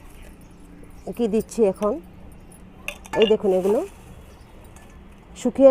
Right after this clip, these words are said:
রাখা, পনেরো দিন আগে শুকিয়ে রাখা আলুর খোসা, পেঁয়াজের খোসা, সবজির খোসা মেশানো আছে, রসুনের খোসা। আলুর খোসার মধ্যে প্রচুর পরিমাণে পটাশিয়াম থাকে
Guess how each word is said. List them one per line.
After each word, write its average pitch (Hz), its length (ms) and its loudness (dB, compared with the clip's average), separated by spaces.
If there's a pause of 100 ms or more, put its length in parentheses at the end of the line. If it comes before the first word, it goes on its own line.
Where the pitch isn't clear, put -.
রাখা, 226 240 0 (1040)
পনেরো 240 340 6
দিন 233 180 8
আগে 208 160 0 (140)
শুকিয়ে 226 360 -2
রাখা 208 240 -4 (1700)
আলুর 254 300 4
খোসা, 233 320 0 (440)
পেঁয়াজের 220 520 2
খোসা, 214 280 -4 (360)
সবজির 190 380 -4
খোসা 220 220 -6 (120)
মেশানো 214 380 -2
আছে, 208 180 -8 (500)
রসুনের 214 400 -2
খোসা। 202 260 -6 (1160)
আলুর 269 220 6
খোসার 285 340 2
মধ্যে 247 280 4
প্রচুর 240 320 0
পরিমাণে 233 520 2 (260)
পটাশিয়াম 247 560 0
থাকে 160 240 -6